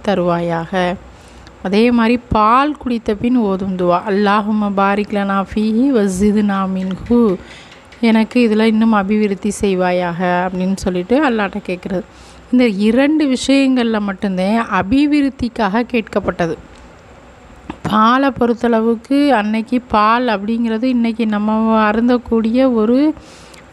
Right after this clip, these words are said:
அஹ், திரவ பொருளா மட்டும் இல்ல, அருந்தக்கூடிய ஒரு பானமா இல்ல, அன்னைக்கு உணவாகவே பால் இருந்துச்சு. அது திடப்பொருளாகவும் பயன்படுத்தினாக, திரவ பொருளாகவும் பயன்படுத்தி அதை என்ன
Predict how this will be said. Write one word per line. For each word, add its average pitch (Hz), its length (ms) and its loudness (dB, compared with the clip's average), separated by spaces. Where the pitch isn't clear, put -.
அஹ், 202 280 2
திரவ 285 380 2
பொருளா 240 340 0
மட்டும் 226 360 -2
இல்ல, 208 360 -2
அருந்தக்கூடிய 233 600 0
ஒரு 220 380 2
பானமா 254 520 2
இல்ல, 190 300 -6
அன்னைக்கு 202 540 -2
உணவாகவே 233 880 2
பால் 226 300 2
இருந்துச்சு. 214 500 -4
அது 180 260 -2
திடப்பொருளாகவும் 226 1040 0
பயன்படுத்தினாக, 226 720 -2
திரவ 240 340 2
பொருளாகவும் 220 460 0
பயன்படுத்தி 202 640 -2
அதை 214 180 2
என்ன 202 180 0